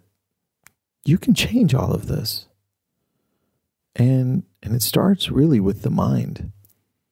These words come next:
And scientists don't even fully understand, uh, that book that I brought up at the very beginning.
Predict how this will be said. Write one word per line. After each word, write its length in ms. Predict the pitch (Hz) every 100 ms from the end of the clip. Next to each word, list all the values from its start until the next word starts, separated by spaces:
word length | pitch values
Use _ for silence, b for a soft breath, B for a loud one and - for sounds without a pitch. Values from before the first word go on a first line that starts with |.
| _ _ _ _ _ _ _ _ _ _ -
And 100 | 123
scientists 320 | 110 151 165 113
don't 160 | 113
even 160 | 110 104
fully 260 | - 110
understand, 760 | 101 92 - 120 139 113 90 - -
uh, 160 | 110 120
that 260 | 117 92
book 200 | 143 135
that 120 | 110
I 60 | 92
brought 240 | 87 104
up 100 | 98
at 60 | 107
the 80 | 95
very 180 | 101 107
beginning. 440 | 87 104 104